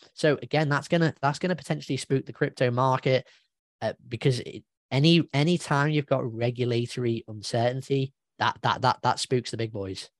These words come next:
Okay, they, they wanna be certain, they wanna know what is happening with regulation, because otherwise that's really gonna hurt them. That's times, uh, um, more, more reason to be getting money out, in my opinion. So obviously I mentioned,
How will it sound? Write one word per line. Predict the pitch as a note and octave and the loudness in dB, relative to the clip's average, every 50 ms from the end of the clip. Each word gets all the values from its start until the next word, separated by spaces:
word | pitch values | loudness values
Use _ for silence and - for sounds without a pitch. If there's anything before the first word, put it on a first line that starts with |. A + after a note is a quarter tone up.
| _ - - | _ -12 -10
Okay, | - - A2+ G#2+ G#2+ G2+ - | -4 0 0 0 0 0 2
they, | B2 B2 B2+ | 2 2 2
they | G2+ - B2 A#2+ B2+ B2+ | 2 2 4 4 4 4
wanna | A#2 B2+ C3 B2 B2 | 4 2 2 2 2
be | B2 B2 A#2 | 0 -2 -2
certain, | - - B2 A#2+ A#2+ A#2+ A#2+ A#2 A2 | -4 -4 -4 -4 -4 -6 -8 -8 -4
they | A2 A#2 B2+ | 0 0 0
wanna | A#2+ A#2+ C3 B2+ B2+ B2 A#2+ | 2 4 2 4 4 2 2
know | A#2+ A#2 A#2 A2 G#2+ G#2+ G#2+ | 2 2 2 2 2 0 -2
what | G#2+ A2 A#2 - - | 0 0 0 0 0
is | A#2+ G#2+ | -2 -4
happening | - - B2 G2+ G2+ - A2 G#2 G#2 G#2+ G2+ - - - _ _ - | -2 -4 -4 -4 -4 -8 -10 -10 -10 -12 -12 -16 -20 -20 _ _ -2
with | A2 A2 G#2+ - | 0 0 0 0
regulation, | A2+ G#2+ G#2+ G#2 A2 G#2+ A2 G#2+ G#2+ - - G#2+ G#2 | -2 -2 -2 -2 -4 -2 0 0 0 -2 -4 -6 -6
because | G2+ G#2 - A2 G#2 G2 A#2+ | -8 -6 -4 -4 -2 0 -2
otherwise | A2+ A2 A2+ G#2+ G#2+ G#2+ G#2+ G#2+ G#2+ G2 - - - - _ _ _ | -2 -2 0 2 4 4 4 4 2 0 -2 -8 -16 -20 _ _ _
that's | - A2 A2+ - - | -2 -2 -2 -2 -2
really | A2+ A#2 A2+ A2 A2 | 0 2 2 2 2
gonna | A2 G#2+ G2+ | 0 0 0
hurt | G2 A2+ G#2+ G#2 G2+ | 0 0 -2 -2 -2
them. | - G#2+ G#2 | -4 -8 -6
That's | G#2+ G#2 - - | -6 -6 -8 -6
times, | - - G#2 G#2 G#2+ G#2 G2 | -6 -4 -4 -4 -4 -6 -2
uh, | A2 G#2+ G2+ F#2+ - - - - _ _ - | -2 0 0 -2 -4 -10 -20 -20 _ _ -6
um, | F#2+ G2 G2 G2 - | -4 -4 -4 -6 -10
more, | - A2+ A#2+ A#2+ B2 B2 B2 | -12 -6 0 0 2 2 0
more | B2+ A#2+ B2+ B2 A#2 | 2 2 4 4 4
reason | A2 A2+ A2+ A2+ G2+ A2+ G#2+ G#2+ | 4 4 4 2 2 0 -4 -6
to | - - | -6 -6
be | G#2 G#2 G#2 F#2+ | -6 -6 -6 -2
getting | - A2 G#2+ D#2 G#2 G#2 | 0 0 0 0 0 -4
money | G2+ G2 G2+ G2+ G#2 | -6 -6 -6 -4 -2
out, | G#2 G2 F2+ F#2 - - - | -2 -2 -4 -6 -10 -14 -16
in | D2+ - - F#2 | -16 -16 -14 -14
my | G2 F#2 F#2+ F#2+ | -12 -8 -8 -8
opinion. | F2+ - A2+ G2+ G2+ G2 F2+ E2 - _ _ _ _ _ _ _ _ _ _ | -6 -8 -10 -12 -12 -14 -14 -16 -18 _ _ _ _ _ _ _ _ _ _
So | - - B2 | 0 2 4
obviously | A#2+ A#2+ B2+ C3 B2+ | 4 4 4 2 2
I | A#2+ | 4
mentioned, | C3+ D3 D3+ C#3+ - - C3+ A#2+ A2 - | 4 4 2 2 2 0 0 0 -2 -6